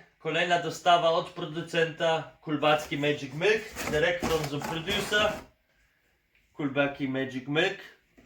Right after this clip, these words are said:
oryginalny produkt. Dzisiaj rozmawiałem jeszcze z producentem z samego rana.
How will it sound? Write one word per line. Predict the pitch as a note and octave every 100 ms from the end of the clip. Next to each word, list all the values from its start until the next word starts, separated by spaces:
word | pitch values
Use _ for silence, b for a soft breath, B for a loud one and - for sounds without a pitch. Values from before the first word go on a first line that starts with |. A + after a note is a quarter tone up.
| _ -
oryginalny | C#3+ B2+ C#3 C#3+ C#3+ C#3
produkt. | B2+ F3 F3+ F3 - - - b b b b b b -
Dzisiaj | E3+ F3+
rozmawiałem | E3+ D#3 E3 D#3+ F#3 F3
jeszcze | D#3+ - D3+
z |
producentem | - D3+ D3 C#3+ G3+ G3+ G3 F3+ - - - - -
z |
samego | E3+ E3 D#3+
rana. | E3 F#3 F#3 F3